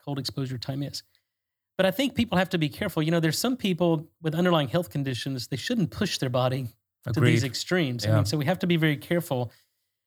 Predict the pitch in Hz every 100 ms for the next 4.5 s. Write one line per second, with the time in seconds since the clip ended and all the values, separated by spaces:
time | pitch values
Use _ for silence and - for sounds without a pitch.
0 | - - 196 175 165 - 202 196 175 156
1 | 160 165 156 160 147 147 - 123 135 -
2 | 151 156 156 139 135 151 156 151 - 160
3 | 151 - 135 120 127 131 135 135 - 131
4 | 120 123 131 - 156